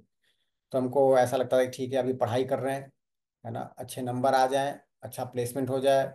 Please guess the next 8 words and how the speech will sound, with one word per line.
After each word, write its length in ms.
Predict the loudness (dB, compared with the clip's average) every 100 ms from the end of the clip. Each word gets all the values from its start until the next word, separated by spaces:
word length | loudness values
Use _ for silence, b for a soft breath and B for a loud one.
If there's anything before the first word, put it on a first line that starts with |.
| -8
प्लेसमेंट 300 | -8 -8 -4
का 60 |
मतलब 160 | -2 -2
अच्छा 140 | -2 -4
पैकेज 360 | -4 -2 -4
मिल 180 | -4 0
जाए, 260 | 2 4 2 -4 _ _ _ _
ठीक, 220 | -10 -10